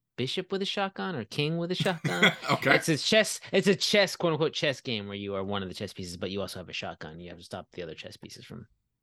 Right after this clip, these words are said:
Speaker 1: capturing you. It's more tongue in cheek than what you're talking about, but
Speaker 2: Yeah, no, that sounds wild.
Speaker 1: Do, do, do, do the fighting game s-, uh, uh, uh, aspects of, like, does the queen have a certain s-, move set, or all the chess pieces kind of have the same move set?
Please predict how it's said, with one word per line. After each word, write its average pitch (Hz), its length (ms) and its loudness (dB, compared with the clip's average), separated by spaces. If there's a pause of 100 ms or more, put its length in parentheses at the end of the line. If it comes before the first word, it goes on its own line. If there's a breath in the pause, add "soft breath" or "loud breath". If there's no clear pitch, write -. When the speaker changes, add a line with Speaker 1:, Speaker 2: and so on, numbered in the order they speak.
Speaker 1:
capturing 82 380 -6
you. 76 160 -14 (320)
It's 123 160 -12
more 117 220 2
tongue 107 200 -2
in 87 80 -8
cheek - 240 -8
than 85 160 -8
what 87 160 -10
you're 92 100 -8
talking 80 260 -12
about, 73 240 -12
but - 200 -12 (280 loud breath)
Speaker 2:
Yeah, - 220 0 (100)
no, 120 200 4
that - 180 -2
sounds 104 260 -2
wild. 73 360 -6 (800 loud breath)
Speaker 1:
Do, 220 260 6
do, 185 380 2
do, 165 160 -2
do 175 140 -2
the 175 100 2
fighting 220 280 2
game 202 400 2 (340)
s-, - 280 -12
uh, 170 40 -6
uh, 143 500 0
uh, - 40 -12
aspects 131 640 0
of, 131 100 0
like, 113 260 0 (140)
does 139 140 -2
the 139 80 0
queen 151 280 2
have 143 140 2
a 127 80 6
certain 123 440 -2
s-, - 180 -14
move 143 320 0
set, 151 360 2 (400 soft breath)
or 127 340 4
all 127 100 4
the 113 280 0 (280)
chess 120 180 -6
pieces 107 220 -8
kind 113 120 -2
of 95 60 -2
have 98 140 -4
the 87 60 -10
same 92 220 -2
move 87 180 -4
set? - 240 -10